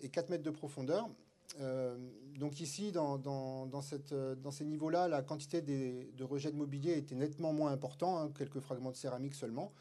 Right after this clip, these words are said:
Mais c'est dans ces niveaux qu'apparaissait le sommet des, des premiers, euh, bois, euh, architecturaux, comme vous pouvez voir sur, euh, sur cette photo. Et donc la dernière séquence, voilà, qui venait sceller donc le haut du conduit du puits, a livré,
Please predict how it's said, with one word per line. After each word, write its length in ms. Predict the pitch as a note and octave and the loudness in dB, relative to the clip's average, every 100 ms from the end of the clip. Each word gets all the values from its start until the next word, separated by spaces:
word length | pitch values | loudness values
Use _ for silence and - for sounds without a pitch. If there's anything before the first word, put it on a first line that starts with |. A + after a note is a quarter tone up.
| - - - - - - | -20 -20 -20 -20 -14 2
Mais 120 | C#3+ | 2
c'est 160 | C#3+ F3 | 4 4
dans 140 | F3+ | 4
ces 140 | F#3 | 2
niveaux 240 | E3+ E3 G#3 | 2 4 6
qu'apparaissait 540 | F3 D3 D3+ D3+ F#3+ | 6 4 4 4 4
le 120 | E3 | 4
sommet 440 | D3 - F#3 F3 F3+ C3+ | 2 2 4 4 2 -4
des, 380 | C3+ C3 B2+ B2+ | 0 2 2 0
des 120 | B2+ | -4
premiers, 480 | B2+ C#3+ C#3 C#3 C3 | -2 -2 0 2 0
euh, 160 | A#2 | -2
bois, 280 | A2+ B2+ C3 | -2 0 2
euh, 240 | B2 A2 G#2+ A2 F#2+ A2+ | 0 -2 -6 -8 -12 -12
architecturaux, 540 | - - A#2 - G#2+ - | -12 -12 -14 -14 -16 -12
comme 140 | A2+ | -10
vous 100 | A2+ | -8
pouvez 180 | - A#2+ | -2 0
voir 200 | B2 A#2 | 2 0
sur, 220 | - A2 | -4 -6
euh, 120 | G#2 G#2+ | -6 -8
sur 140 | A#2 | -10
cette 160 | A#2 - | -12 -12
photo. 240 | - - _ _ _ _ - - - - - - - - - - - - _ - | -18 -20 _ _ _ _ -20 -20 -20 -20 -20 -20 -18 -16 -18 -20 -20 -20 _ 2
Et 120 | D3+ | 6
donc 180 | F#3 F3 | 6 8
la 80 | |
dernière 260 | D3 D#3 D3+ | 8 8 6
séquence, 440 | D3 C3+ G#3 G3+ | 2 2 2 2
voilà, 420 | D3 C#3 F3+ D#3 C#3 | 4 6 6 4 2
qui 160 | - | -4
venait 220 | C3 D3+ | 2 4
sceller 340 | C#3+ - F3 F#3 | 4 6 6 8
donc 220 | D3+ C#3 | 6 4
le 80 | C3+ | 4
haut 120 | E3+ | 4
du 140 | D#3+ | 2
conduit 300 | C#3 D3+ C#3 | -2 -2 -2
du 100 | C3+ | -4
puits, 300 | C3+ - F3+ | -6 -4 0
a 40 | D3+ | 2
livré, 520 | C#3 C#3+ E3+ F#3 | 2 2 4 4